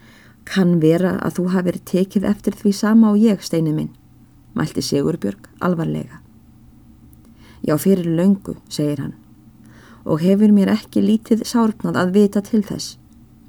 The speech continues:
en það verður líklega lengi að bíða eftir bót á því."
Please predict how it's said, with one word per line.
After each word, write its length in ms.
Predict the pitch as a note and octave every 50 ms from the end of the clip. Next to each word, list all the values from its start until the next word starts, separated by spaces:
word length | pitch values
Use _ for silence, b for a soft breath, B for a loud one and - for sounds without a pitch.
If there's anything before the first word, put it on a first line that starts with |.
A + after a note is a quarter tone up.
| - - - - - - -
en 80 | D3
það 200 | - D#3+ D#3 D#3
verður 280 | E3+ F3+ F#3 F#3+ F#3+ G3
líklega 440 | G3+ G3+ G3 - G#3 G3 G3 F#3+ F#3+
lengi 460 | G3 G3 G3 F#3 - - F3+ F3 - F#3
að 160 | F3+ F3+ -
bíða 300 | G3 F#3 F#3 F#3 F#3+ G3
eftir 220 | G3 - A3 G#3+
bót 300 | - G#3 - - - -
á 60 | F#3+ F#3+
því." 320 | - G2 F2 D#2 D2 -